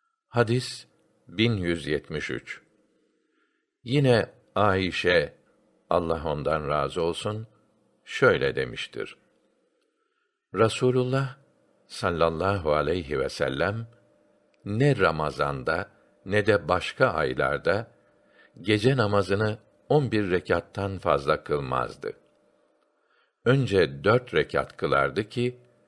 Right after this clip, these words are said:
bu rekatların uzunluk ve güzelliklerini sorma. Sonra bir dört rekat daha kılardı ki,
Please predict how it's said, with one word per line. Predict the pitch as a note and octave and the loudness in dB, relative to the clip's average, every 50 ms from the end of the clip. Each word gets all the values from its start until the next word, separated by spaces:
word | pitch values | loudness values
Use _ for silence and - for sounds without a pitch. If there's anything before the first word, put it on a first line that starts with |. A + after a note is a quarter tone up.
| _ - | _ -10
bu | F2 G2 B2+ C3+ | 0 2 4 4
rekatların | B2+ A2 G2 - G#2+ F2+ E2+ - - E2+ E2 D#2+ E2+ E2+ D#2+ - - _ _ _ _ _ | 4 4 2 2 0 0 0 2 2 4 4 4 4 0 -2 -6 -10 _ _ _ _ _
uzunluk | G#2 G2+ F#2+ F#2+ G#2+ G#2+ G#2 G2+ G#2+ C3 - - A2 F#2+ | -6 -6 -2 -2 0 0 0 0 0 -2 -2 -2 -2 0
ve | F#2+ F#2 | 0 0
güzelliklerini | D2 E2+ F2 D#2 D#2+ D#2 D#2 D#2+ C#2+ E2 D#2 - - E2 D#2+ E2 D#2+ E2 D#2+ D#2+ D#2 D#2 | 0 -2 -6 -2 -2 -2 -2 -2 -4 -8 -10 -8 0 2 2 2 2 0 -2 -6 -6 -8
sorma. | - - - - D#2+ D2 C#2 A#1 A1+ A1+ - - - _ _ _ _ _ _ _ _ _ _ _ _ _ _ _ _ _ _ _ _ _ | -8 -12 -4 -2 0 0 0 -2 -4 -8 -10 -10 -10 _ _ _ _ _ _ _ _ _ _ _ _ _ _ _ _ _ _ _ _ _
Sonra | - - - D3+ D#3 D3 C#3 B2+ A2 D#2+ C#2+ | -14 -4 0 0 2 4 4 4 4 2 0
bir | F2+ A#2 C3+ C3 G2 | 0 0 0 0 2
dört | F2+ F#2+ F#2 - - - | 2 2 2 2 0 0
rekat | F2 D#2+ - - E2 D#2+ - _ | 0 0 0 -2 -6 -6 -6 _
daha | - E2 D2 F2 D#2+ - | -6 -4 0 -2 -2 -2
kılardı | - - C#2+ D2 C#2+ C#2+ C#2 C2+ F2+ G#2 | -2 -2 0 2 2 2 2 0 -2 -6
ki, | - - A2 A2 A2 G#2 - | -4 -4 -4 -4 -4 -6 -8